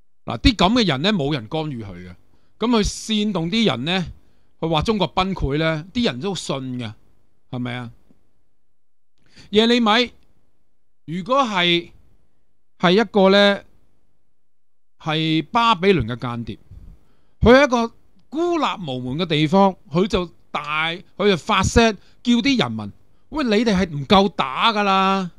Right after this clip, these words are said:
投降啦！你真係唔夠打吖嘛？嗱，即係後尾歷史都證明，最後耶路撒冷裏面嘅人民係真係唔夠打。但係嗰陣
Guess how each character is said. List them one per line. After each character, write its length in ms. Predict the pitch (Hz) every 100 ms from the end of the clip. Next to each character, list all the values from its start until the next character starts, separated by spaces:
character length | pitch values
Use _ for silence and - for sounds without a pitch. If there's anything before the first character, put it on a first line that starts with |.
| - - - - -
投 260 | 139 147
降 320 | 147 131 139
啦！ 420 | 202 254 269 262 - - - - - - - - - - - - - -
你 100 | 208
真 220 | - 320
係 120 | 262 175
唔 80 | 160
夠 160 | 220
打 340 | 226 185 214 262
吖 20 |
嘛？ 340 | 262 262 233 - - - - - - - - - - - -
嗱， 120 | 123 123
即 120 | 170
係 40 |
後 180 | 156 156
尾 140 | 160 208
歷 140 | 160
史 180 | - 147
都 60 | 180
證 140 | -
明， 180 | 113 80 - - - - - -
最 180 | 202 202
後 260 | 156 123 127
耶 120 | 104
路 100 | 117
撒 180 | - 147
冷 260 | 123 127 135
裏 120 | 120
面 160 | 113
嘅 180 | 113 113
人 140 | 104 80
民 120 | 87 80 82
係 160 | - 87 - -
真 320 | 160 160 151
係 160 | 120
唔 120 | 76 76 -
夠 160 | 80 -
打。 160 | 80 - - - - - - - - - - - - - - -
但 180 | - 233
係 180 | 226 220
嗰 240 | 196
陣 60 | 302